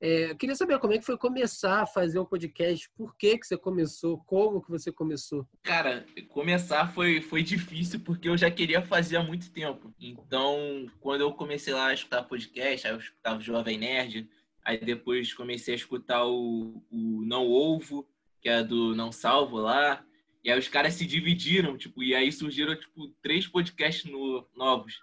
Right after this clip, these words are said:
Speaker 2: Mas já existiam
Speaker 1: Tudo
Speaker 2: também,
Speaker 1: sobre a
Speaker 2: mas,
Speaker 1: mesma
Speaker 2: tipo, os
Speaker 1: coisa.
Speaker 2: É, e aí, tipo, saiu do Não, do Não Ovo, saiu Rebobinando, eu tava lá e um monte lá.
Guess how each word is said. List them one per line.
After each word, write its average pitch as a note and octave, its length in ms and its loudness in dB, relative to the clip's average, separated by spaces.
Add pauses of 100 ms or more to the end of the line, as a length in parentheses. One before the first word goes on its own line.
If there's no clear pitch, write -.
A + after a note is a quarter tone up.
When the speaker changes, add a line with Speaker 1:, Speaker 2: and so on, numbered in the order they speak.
(120)
Speaker 2:
Mas D3+ 200 4
já E3 100 6
existiam F3+ 400 2
Speaker 1:
Tudo F3 120 -2
Speaker 2:
também, A3+ 120 6
Speaker 1:
sobre G#3 120 8
a - 40 4
Speaker 2:
mas, G3+ 80 10
Speaker 1:
mesma A3 160 8
Speaker 2:
tipo, C3+ 120 2
os - 60 -4
Speaker 1:
coisa. - 360 0 (380)
Speaker 2:
É, E3 400 6 (380)
e D3 220 2
aí, D3 200 6
tipo, D#3 540 -4
saiu D3+ 480 2
do E3 220 0
Não, E3 200 -2 (220)
do D3 180 -4
Não D3+ 160 -2
Ovo, E3+ 300 0
saiu E3+ 200 0
Rebobinando, D#3+ 800 0
eu D3 60 -6
tava D#3 280 0
lá E3+ 200 0
e G#3 60 -2
um A3 80 -6
monte G3+ 320 -6
lá. D3 240 -2